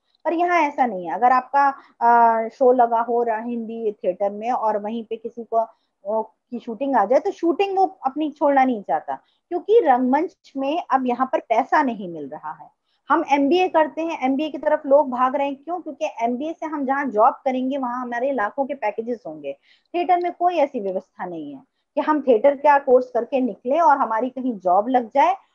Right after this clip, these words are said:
और हमें लाखों का पै-, package मिलने लगे। तो घर वाले भी कहते हैं कि क्या फायदा भाई, रंगमंच करके क्या फायदा, आपको पैसे तो मिल ही रहे हैं, आप अपने शौक के लिए कुछ भी करते रहिए। अगर source of earning का जरिया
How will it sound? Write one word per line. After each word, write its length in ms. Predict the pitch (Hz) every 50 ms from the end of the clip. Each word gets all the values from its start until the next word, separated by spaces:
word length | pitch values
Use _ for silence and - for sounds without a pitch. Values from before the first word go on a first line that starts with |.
| - - -
और 100 | 262 330
हमें 260 | - 302 277 302 359
लाखों 280 | 311 240 214 - 285 269
का 80 | 302
पै-, 380 | 320 - 359 349 320 330 302 - - _ _
package 300 | - 277 - - 262 _ 233
मिलने 180 | 214 185 180
लगे। 240 | 170 170 156 156 151 - _ _ _ _
तो 60 | - -
घर 200 | 254 285 349 392
वाले 240 | 392 381 381 403
भी 100 | 370 403
कहते 300 | 370 - 349 339 330 349
हैं 80 | 349 330
कि 80 | 349 320
क्या 180 | - 403 359
फायदा 340 | 349 349 269 185 165 160 139
भाई, 400 | - - _ _ _ _ 202 262
रंगमंच 340 | 277 285 285 294 311 330 320 _ _
करके 200 | 359 339 330 339
क्या 260 | 320 - 359 349 349
फायदा, 540 | 349 349 294 196 175 - _ _ _ 185 180
आपको 360 | 175 - - 226 240 - -
पैसे 260 | 277 254 240 254 - 302
तो 100 | - 311
मिल 140 | 330 339
ही 100 | 349 339
रहे 100 | 320 320
हैं, 80 | 320 320 _ _ _ _
आप 120 | - 220 240
अपने 200 | 262 - 285 311
शौक 260 | 294 - 294 285 294
के 60 | -
लिए 100 | 311 311
कुछ 180 | - 330 - _
भी 100 | 349 339
करते 260 | 339 330 311 - 320
रहिए। 260 | 302 311 302 294 302 _ _ _ _ _ _ _ _ -
अगर 280 | 262 302 285 349 427 427
source 380 | 440 - 359 320 339 311 -
of 100 | 339 330 320 - - -
earning 480 | 226 220 226 247 262 285 277 240 214 208 _ _ _ _ _ _ _ _ _ _ _ _ _
का 100 | - 294
जरिया 600 | 294 247 180 226 233 233 240 254 269 214 165 156